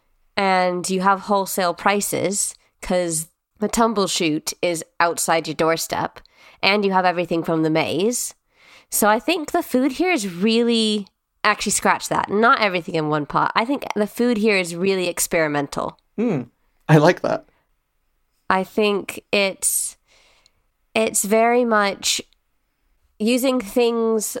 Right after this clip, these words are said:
Speaker 1: that live in the maze, using things that live in the sea, and trying to put them together in interesting ways.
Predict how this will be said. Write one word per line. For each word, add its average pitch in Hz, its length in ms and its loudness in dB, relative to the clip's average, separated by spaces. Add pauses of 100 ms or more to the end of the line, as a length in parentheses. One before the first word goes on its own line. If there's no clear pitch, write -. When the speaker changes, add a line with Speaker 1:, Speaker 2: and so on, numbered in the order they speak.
Speaker 1:
that 185 480 2
live 196 480 0
in 180 200 -2
the 180 100 0
maze, 196 580 0
using 190 280 -2
things 185 380 -2
that 175 140 -4
live 160 140 -2
in 160 100 -2
the 160 80 -2
sea, 208 400 0
and 170 220 -4
trying 190 320 0
to 180 60 -4
put - 240 -4
them 175 160 -4
together 170 440 0
in 156 120 0
interesting 160 560 -2
ways. 151 340 -2